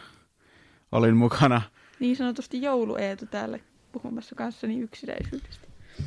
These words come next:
Speaker 1: Kyllä.
Speaker 2: Eetu lukeutuu näihin meidän fossiileihin, eli nuoriin aikuisiin. Tota, yksinäisyys, se on vähän semmonen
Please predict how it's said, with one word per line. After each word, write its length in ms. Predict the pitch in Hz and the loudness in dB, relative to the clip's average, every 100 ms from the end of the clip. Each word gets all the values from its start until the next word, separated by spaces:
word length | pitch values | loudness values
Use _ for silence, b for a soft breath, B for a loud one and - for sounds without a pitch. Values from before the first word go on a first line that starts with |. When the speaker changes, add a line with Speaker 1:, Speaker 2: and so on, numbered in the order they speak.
| B - | B -4
Speaker 1:
Kyllä. 440 | 120 107 101 101 110 B B B B B B B B - | -2 0 0 -2 -4 B B B B B B B B 0
Speaker 2:
Eetu 420 | 269 262 240 - - | 2 4 0 0 -4
lukeutuu 600 | 233 226 220 208 208 208 | -4 0 0 0 -2 -2
näihin 340 | 202 214 214 | -2 -2 0
meidän 440 | 214 214 208 208 - - _ _ _ _ - | 0 0 0 -2 -6 -12 _ _ _ _ -6
fossiileihin, 920 | 262 269 - - 208 202 208 202 202 | -4 -4 -4 -4 -2 0 0 0 -4
eli 180 | 202 190 | -4 -2
nuoriin 560 | 208 214 196 196 208 | -2 -2 -2 -4 -4
aikuisiin. 1120 | 208 202 202 220 202 - 226 - 220 226 220 - - B B B B B B B B - - - | -4 -4 -4 -6 -8 -8 -8 -6 -4 -2 -4 -6 -14 B B B B B B B B -20 -20 -6
Tota, 380 | 277 277 302 302 _ _ _ | -4 0 -2 -2 _ _ _
yksinäisyys, 1000 | 320 302 - 214 214 208 196 - - 226 | -6 -6 -8 -2 0 0 -2 -6 -8 -8
se 100 | - | -2
on 60 | 285 | 0
vähän 200 | 302 302 | 2 2
semmonen 500 | 285 254 240 220 208 | 2 0 0 -2 -6